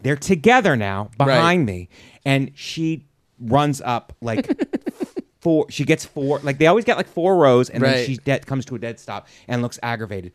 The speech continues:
Speaker 1: And we're all getting our stuff out. And the guy has the balls to go, "My wife is up there."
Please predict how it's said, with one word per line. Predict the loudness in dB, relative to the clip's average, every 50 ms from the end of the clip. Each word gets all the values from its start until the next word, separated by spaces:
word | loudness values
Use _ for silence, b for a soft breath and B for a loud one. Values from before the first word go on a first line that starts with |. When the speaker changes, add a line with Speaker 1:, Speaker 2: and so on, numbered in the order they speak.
| _ _ _
Speaker 1:
And | -8 -4
we're | 0 2 2 2
all | 2 0
getting | -2 -4 -6 -6
our | -8 -10
stuff | -10 -10 -10 -12 -10
out. | -12 -16 -16 _ _
And | -10 -8 -8 -6
the | -6 -6
guy | -6 -2 -2 0 0 0 0 -2 -4 -8
has | -12 -8 -6 -6 -6 -4
the | -6 -8 -2
balls | 2 4 4 4 4 2 0
to | -4 -2
go, | 0 0 0 0 b b b b b
"My | 4 4 4 4
wife | 6 6 6 6 6 4 0
is | -4 -4 0 2
up | 0 0 0 _
there." | 0 2 2 2 0 -4 -8